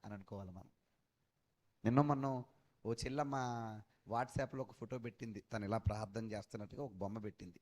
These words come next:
ఇది రియాలిటీ అని చెప్పి, ఇది ఫోటో అని చెప్పి,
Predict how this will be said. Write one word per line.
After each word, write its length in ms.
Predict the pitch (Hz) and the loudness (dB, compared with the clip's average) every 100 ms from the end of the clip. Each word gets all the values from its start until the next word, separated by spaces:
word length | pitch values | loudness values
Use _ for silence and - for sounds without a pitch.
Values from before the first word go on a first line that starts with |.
| _ _ _ _ _ _ _ - | _ _ _ _ _ _ _ -8
ఇది 480 | 143 156 147 151 170 | -2 2 2 2 0
రియాలిటీ 520 | 120 131 151 156 160 | 2 4 4 4 2
అని 120 | 151 131 | 0 0
చెప్పి, 240 | 113 - 120 | -4 -2 0
ఇది 280 | 123 117 | 2 2
ఫోటో 340 | 110 127 123 147 | 4 4 6 4
అని 140 | 156 | 4
చెప్పి, 480 | 123 117 - 202 302 | 0 -4 -4 -4 -6